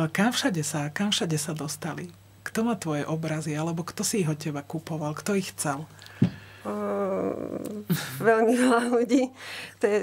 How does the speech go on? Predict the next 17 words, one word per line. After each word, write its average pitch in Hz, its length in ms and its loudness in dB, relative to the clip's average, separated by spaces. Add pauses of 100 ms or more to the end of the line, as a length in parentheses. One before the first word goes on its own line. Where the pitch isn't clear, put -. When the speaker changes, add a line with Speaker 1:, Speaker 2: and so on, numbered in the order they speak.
(140)
Speaker 2:
ťažká 202 400 0
otázka. 202 720 0 (500)
Aj 214 160 4
do 208 140 0
zahraničia 202 1000 2 (180)
putovali 185 500 -2
niektoré. 185 640 -2 (920)
Speaker 1:
Hej, 175 240 -4 (140)
že 180 160 -2
proste, 175 460 -2 (180)
e, 160 160 -6 (480)
je 175 120 -2
to 160 100 -8
tak, 160 320 -4
že 156 220 -2
ty 180 100 -4
si, 190 220 0